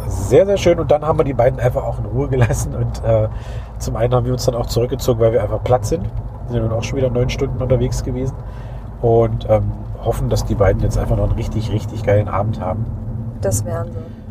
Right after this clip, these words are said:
Speaker 2: sie.
Speaker 1: Äh, ach so, wo wir bei Dienstleister sind, einen guten D J haben sie auch bekommen. <laughs> Den Bennett, also den, den Spreewald D J. Und deswegen sind wir da auch von, fest von überzeugt, dass das nochmal ein rauschendes Fest wird.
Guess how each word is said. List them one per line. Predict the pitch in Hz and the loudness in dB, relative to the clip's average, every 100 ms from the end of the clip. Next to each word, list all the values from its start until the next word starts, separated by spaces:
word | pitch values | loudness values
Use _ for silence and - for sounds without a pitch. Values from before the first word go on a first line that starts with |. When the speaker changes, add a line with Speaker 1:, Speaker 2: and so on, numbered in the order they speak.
| - - | -12 -4
Speaker 2:
sie. | |
Speaker 1:
Äh, | 101 98 - | -2 -2 -2
ach | |
so, | - 131 | 2 4
wo | 131 | 4
wir | 143 | 4
bei | 127 | 2
Dienstleister | 135 - 156 143 | 2 0 2 0
sind, | 131 | -4
einen | 127 | -6
guten | 123 123 | -8 -6
D | 147 | -8
J | 151 135 | -4 -2
haben | 113 | 0
sie | 107 | -2
auch | 120 | -2
bekommen. | 151 156 147 - - - - | -4 -2 -2 -6 -14 -10 -8
<laughs> | - - 110 - - - 131 | -6 -2 0 0 -6 -8 -4
Den | 117 | 2
Bennett, | 120 143 143 - | 2 2 -2 -4
also | 117 113 | -2 0
den, | 113 110 | 0 0
den | 113 | -2
Spreewald | - 127 143 135 | -2 2 4 4
D | 139 | 2
J. | 135 127 117 | 4 4 2
Und | 117 113 - | 0 0 0
deswegen | 113 - 117 113 113 | 0 2 2 2 0
sind | 113 117 | 0 2
wir | |
da | 117 | 2
auch | 110 | 2
von, | - - - - - 104 | 0 0 0 -2 -2 0
fest | - - 120 | 0 0 0
von | |
überzeugt, | 107 104 - 104 - | 0 0 0 -2 -2
dass | - - | -4 -4
das | - | -4
nochmal | 98 104 | -4 -4
ein | 98 | -2
rauschendes | 95 190 196 175 | 2 2 0 -4
Fest | - 165 131 | -6 -6 -2
wird. | 127 | -2